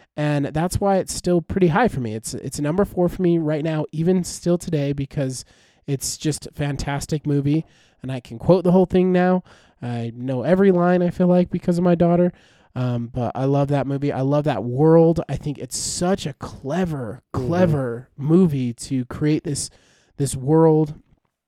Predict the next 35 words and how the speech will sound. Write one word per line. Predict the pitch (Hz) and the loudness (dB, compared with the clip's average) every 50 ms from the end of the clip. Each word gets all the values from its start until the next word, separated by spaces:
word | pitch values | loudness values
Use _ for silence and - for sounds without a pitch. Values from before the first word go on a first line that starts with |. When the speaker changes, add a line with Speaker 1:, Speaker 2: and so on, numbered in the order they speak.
| _ _ _ _ _ _ - | _ _ _ _ _ _ 0
Speaker 1:
um, | 143 147 139 139 131 123 120 117 113 110 - - _ _ _ _ _ _ _ _ | 2 4 4 4 4 4 2 0 -2 -6 -8 -14 _ _ _ _ _ _ _ _
that | - 143 131 123 - - | 0 2 2 2 0 -2
runs | - 135 143 147 147 156 160 151 160 | -4 0 2 2 4 2 2 2 2
off | 143 135 - | 0 0 -2
of | 147 143 | -2 -2
the | 147 - 139 | -2 0 2
energy | 143 151 151 147 - 156 151 | 2 2 2 2 2 2 2
of | 151 135 | 2 0
the | 127 127 | -2 -4
Scream | 120 - - - - 156 151 151 151 | -6 -6 -8 -8 -4 -2 0 0 0
of | 139 123 - | 0 -2 -4
Kids. | - - 165 160 160 160 156 143 147 | -6 -4 -2 0 0 0 0 -2 -4
What | 139 139 151 151 - - - | -4 -2 -2 -2 -4 -4 -6
an | 139 135 | -4 -4
original | 131 127 123 139 143 143 143 147 143 131 120 | -2 -2 0 0 0 0 0 -2 -2 -4 -4
plot. | - - - 120 120 131 135 147 151 - - - - - _ | -8 -10 -8 -4 -2 -2 0 0 -2 -4 -6 -12 -16 -14 _
Um, | - 131 123 120 117 110 104 - - | -10 -8 -6 -6 -6 -6 -6 -8 -10
so | - - 123 120 123 117 - - _ _ _ _ _ _ _ _ _ _ _ | -10 -8 -6 -6 -6 -6 -8 -10 _ _ _ _ _ _ _ _ _ _ _
that's, | 131 139 135 - - - | -8 -8 -6 -6 -2 0
uh, | 147 147 151 156 156 156 156 147 | 0 2 4 4 2 2 2 0
that's | 156 156 - - | -2 -4 -4 -2
my | 185 180 | 0 2
number | 180 190 196 196 202 | 2 4 2 2 0
four. | - 269 330 330 - - _ _ _ _ _ - - - - _ _ _ | 0 0 -2 -2 -4 -8 _ _ _ _ _ -20 -20 -20 -20 _ _ _
Speaker 2:
Didn't | - 127 139 139 143 | -6 -4 -2 -2 -2
make | 147 147 151 | -2 -2 -2
my | - 139 135 | -4 -4 -2
list. | 131 131 131 135 131 117 107 101 - - - - _ _ _ _ _ 170 | -2 -2 -2 -2 -2 -4 -6 -10 -14 -18 -20 -20 _ _ _ _ _ -2
Speaker 1:
What? | 185 202 233 262 294 294 320 392 349 330 - - - 180 | 0 2 2 4 4 2 2 2 2 0 -2 -2 -6 -4
Speaker 2:
<laughs> | 170 | -2
Speaker 1:
Monsters, | 185 214 233 269 277 269 101 - 269 269 226 - | 0 4 4 4 4 2 2 2 2 2 2 2
Inc | - 202 220 247 262 - | 0 2 2 2 2 2
didn't | - 247 240 240 240 | 2 2 4 6 6
make | 233 226 - 226 | 6 6 6 4
your, | 214 | 4